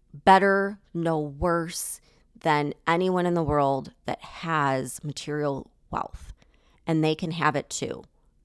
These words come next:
And why can't we have both? Why is money and material things demonized? Why can't we have it all? Why can't we have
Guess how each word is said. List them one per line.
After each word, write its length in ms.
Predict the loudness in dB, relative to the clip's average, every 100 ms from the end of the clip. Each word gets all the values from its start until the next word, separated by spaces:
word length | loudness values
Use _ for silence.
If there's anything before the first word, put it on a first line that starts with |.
| -4
And 260 | 0 2 2
why 260 | 4 4
can't 440 | 2 -2 2 4 4
we 120 | 0
have 320 | 0 -2 -2
both? 440 | -2 -2 -4 -16 -20 _ _ _ _ _
Why 340 | -2 4 6
is 580 | 6 4 4 2 0 -6 -12 _ _ _ _
money 560 | -2 2 2 2 2 0
and 80 | -2
material 520 | -4 -4 -2 2 0
things 560 | 0 0 0 0 -4 -8 -12
demonized? 800 | -6 0 2 2 -2 -6 -10 -14 -18 _ _ _ 0
Why 220 | 4 4
can't 340 | 4 0 0
we 100 | 0
have 200 | 0 -2
it 60 | -2
all? 120 | -2
Why 160 | 2 2
can't 320 | 0 -2 0
we 140 | 0
have 360 | -2 -2 -2 -2